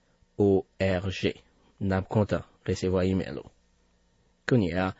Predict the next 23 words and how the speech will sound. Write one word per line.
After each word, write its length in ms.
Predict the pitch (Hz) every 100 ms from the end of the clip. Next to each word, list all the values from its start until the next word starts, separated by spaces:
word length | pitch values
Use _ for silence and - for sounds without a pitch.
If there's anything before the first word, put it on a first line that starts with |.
| _ _ _ -
on 180 | 101 104 104 101 104 - 71
avec 240 | 69 82 -
la 100 | 85
prière. 360 | 90 62 50 - _ _ _ _ _ _ _ _ _ _ _ _ _ _ _ -
Bonjour, 340 | 110 113 120
papa, 220 | 107 98
nous 120 | 98
qui 120 | 95 95
nous 100 | 90
sommes 260 | 90 90
là. 180 | 90 107 _ _ _ _ _ _ _ _ _ _ _ -
N'a 120 | 101
pas 120 | 107
invité 240 | 113 113 123
au 100 | 120
point 160 | 101
place, 360 | 92 107 113 -
dans 80 | 85
le 120 | 90
pas 260 | - 90 92
aujourd'hui, 540 | 92 90 92 90 87 80 - _ _ _ _ _ _ _ _ _ _ _ _ _ _ -
Nous, 380 | 107 110 117 123
c'est, 520 | - 90 87 87